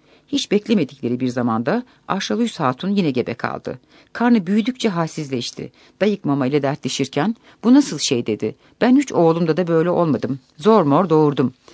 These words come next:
Gebelik desen hop diye geçti." Dayık mama da, "Eh Arşo bacı, yaşını alıyorsun gayrı, genç aşık değilsin." diye noktaladı.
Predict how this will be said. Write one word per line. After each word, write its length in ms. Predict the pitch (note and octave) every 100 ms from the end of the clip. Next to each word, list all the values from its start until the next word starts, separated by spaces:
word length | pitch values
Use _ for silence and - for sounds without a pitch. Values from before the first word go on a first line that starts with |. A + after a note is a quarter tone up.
| -
Gebelik 400 | G3 G3 G#3+ A3+
desen 320 | C3 - G3 -
hop 260 | - A3 -
diye 140 | D#3
geçti." 420 | C#3+ B2+ - - - _ _ _ _ _ -
Dayık 260 | F#3+ F3+ -
mama 280 | D3+ B2+
da, 160 | C#3 A#3 _ _ _ _ -
"Eh 160 | C4+
Arşo 340 | - B3 G3 B2+
bacı, 240 | G#2+ - _ _ _ G3
yaşını 340 | A3 A#3+ B3
alıyorsun 300 | G3 A3+ E3+
gayrı, 340 | C3 A2+ A#2+ - _ -
genç 240 | G#3+ -
aşık 420 | - D3 - -
değilsin." 440 | C#3+ E3 F#3 - - -
diye 160 | A#2+ A#2
noktaladı. 540 | A#2+ - A2 G#2 -